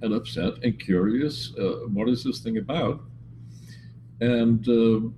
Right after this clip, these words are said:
somehow I had the, the sheer chutzpah, uh, to go out there and, and talk to,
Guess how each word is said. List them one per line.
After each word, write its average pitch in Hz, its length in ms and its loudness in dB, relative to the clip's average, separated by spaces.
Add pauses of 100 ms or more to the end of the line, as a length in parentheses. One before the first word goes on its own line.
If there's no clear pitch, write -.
(140)
somehow 123 720 6
I 120 140 0
had 113 360 2
the, 95 360 4
the 104 100 2
sheer 156 720 2 (140)
chutzpah, 98 540 0 (540)
uh, 98 280 0
to 117 120 0
go 104 280 2
out 123 240 0
there 104 520 2
and, 104 380 4
and 104 260 2
talk - 420 0
to, 98 600 4